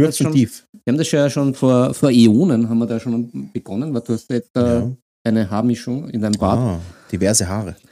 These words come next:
Speaker 1: Und da fangen wir wieder an, weil doch einige Folgen auch von damals von, vom Ton jetzt nicht so geschmeidig waren.
Speaker 2: I-, ja, wir haben,
Speaker 1: Und,
Speaker 2: da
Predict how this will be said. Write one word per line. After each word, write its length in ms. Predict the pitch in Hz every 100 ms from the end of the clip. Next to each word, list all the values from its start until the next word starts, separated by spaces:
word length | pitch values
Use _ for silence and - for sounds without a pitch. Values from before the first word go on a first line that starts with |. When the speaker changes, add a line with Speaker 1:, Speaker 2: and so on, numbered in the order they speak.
| _ _ _ -
Speaker 1:
Und 120 | 156
da 40 | 165
fangen 220 | - 160
wir 80 | 233
wieder 200 | 233 214
an, 160 | 190 147
weil 100 | -
doch 160 | 151
einige 320 | - 131 175
Folgen 260 | 170 165 170
auch 100 | 160
von 440 | - 160 156 - -
damals 340 | 110 139 175
von, 300 | - 165 160
vom 160 | 135 139
Ton 220 | - 135
jetzt 200 | 185 -
nicht 360 | 156 175 - -
so 400 | - 139 285 262 _ _ -
geschmeidig 560 | - 120 135 160 160
waren. 200 | 156 175
Speaker 2:
I-, 140 | 123 113
ja, 400 | 139 117 120 175
wir 100 | 131
haben, 140 | 127 135
Speaker 1:
Und, 140 |
Speaker 2:
da 60 | 165